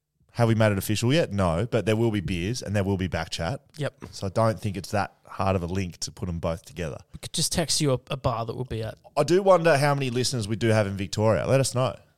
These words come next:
Speaker 2: Hmm.
Speaker 1: Maybe, maybe we can put something up in our stories. Where are people listening from, Charlie? Where, where are they actually tuning in
Speaker 2: Would you
Speaker 1: from?
Speaker 2: come along to Beers with Backchat in Melbourne?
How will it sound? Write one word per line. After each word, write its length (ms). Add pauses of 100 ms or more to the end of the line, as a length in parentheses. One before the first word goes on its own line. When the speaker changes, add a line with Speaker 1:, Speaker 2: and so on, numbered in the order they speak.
(160)
Speaker 2:
Hmm. 160 (500)
Speaker 1:
Maybe, 340
maybe 220
we 80
can 120
put 160
something 240
up 140
in 60
our 80
stories. 340
Where 140
are 20
people 240
listening 340
from, 220
Charlie? 280
Where, 340
where 280
are 40
they 100
actually 500
tuning 360
in 40
Speaker 2:
Would 140
you 80
Speaker 1:
from? 60
Speaker 2:
come 160
along 240
to 120
Beers 280
with 100
Backchat 400
in 80
Melbourne? 280